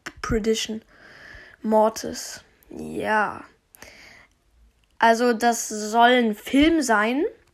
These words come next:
Hat man ja im Brawl Talk gesehen. Aber der Name ist gruselig. Horror-Tori-, Torium, Torium.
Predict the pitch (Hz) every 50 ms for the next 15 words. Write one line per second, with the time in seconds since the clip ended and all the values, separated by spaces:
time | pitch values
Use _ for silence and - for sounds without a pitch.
0 | _ _ - _ _ _ _ _ _ _ _ _ _ _ - - 247 247 - 247
1 | 233 233 233 233 220 208 208 208 208 208 208 208 220 220 - 220 208 208 208 -
2 | _ _ _ - - 233 220 208 208 220 220 226 247 285 349 381 - _ _ _
3 | _ - 233 226 233 233 226 214 214 208 - - 82 67 - - - - - -
4 | - - _ _ _ _ _ _ _ - - - _ _ _ - 240 226 226 226
5 | 220 214 208 226 277 311 339 - 330 - - - 240 233 254 269 254 302 302 285
6 | - - - 254 277 277 269 254 226 220 214 - - - - 226 226 233 233 226
7 | - - _ - - - 233 233 233 233 240 233 240 247 262 269 277 285 - -
8 | 233 233 247 254 262 277 294 302 311 339